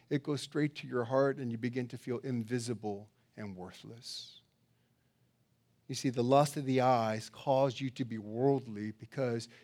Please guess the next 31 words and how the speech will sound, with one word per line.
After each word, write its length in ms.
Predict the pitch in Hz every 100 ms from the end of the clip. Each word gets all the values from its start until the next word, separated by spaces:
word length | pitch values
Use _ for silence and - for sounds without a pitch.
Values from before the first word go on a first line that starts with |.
| _
you 120 | 139
will 160 | 127 120
judge 540 | 117 135 139 139 135
and 180 | 117 110
value 440 | 127 123 131 131 127
people 460 | - 135 131 123 - - _
in 160 | 131
the 100 | 123
way 240 | 120 120 123
that 180 | 117 110
the 80 |
world 420 | 113 120 143 139 -
does, 500 | 95 95 101 110 - _ _ _
not 180 | 120 117
in 140 | 117 117
the 40 |
way 140 | 107
that 160 | 107 117
God 260 | 120 120 123
does. 340 | - 95 92 -
You 60 |
see, 200 | 120 147
the 120 | 127
world 720 | 117 113 160 185 135 113 147 - _ _ _ -
praises 960 | - 175 175 151 107 104 107 113 - _ _ _
a 100 | -
beautiful 440 | 113 120 113 107 113
body, 540 | 107 117 113 104 95 - _ _
but 240 | 110 98
God 560 | - 143 156 117 104 110 -
praises 880 | - 139 131 117 101 98 95 -